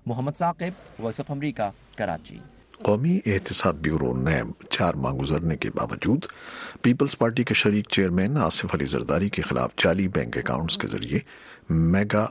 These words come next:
Speaker 2: منی لانڈرنگ مقدمے کا ریفرنس تاحال دائر نہیں کر سکا ہے۔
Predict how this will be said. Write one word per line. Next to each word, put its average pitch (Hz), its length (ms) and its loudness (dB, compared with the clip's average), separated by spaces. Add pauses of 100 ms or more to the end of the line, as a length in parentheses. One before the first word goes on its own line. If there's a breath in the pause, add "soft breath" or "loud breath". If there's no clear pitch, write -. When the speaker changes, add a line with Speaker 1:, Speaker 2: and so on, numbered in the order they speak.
(160)
Speaker 2:
منی 95 320 4
لانڈرنگ 67 500 -2
مقدمے 85 460 -2
کا 67 200 -2
ریفرنس - 500 -2
تاحال - 380 0 (120)
دائر - 260 -2
نہیں 92 200 -2
کر - 100 -2
سکا - 320 -2 (120)
ہے۔ - 80 -6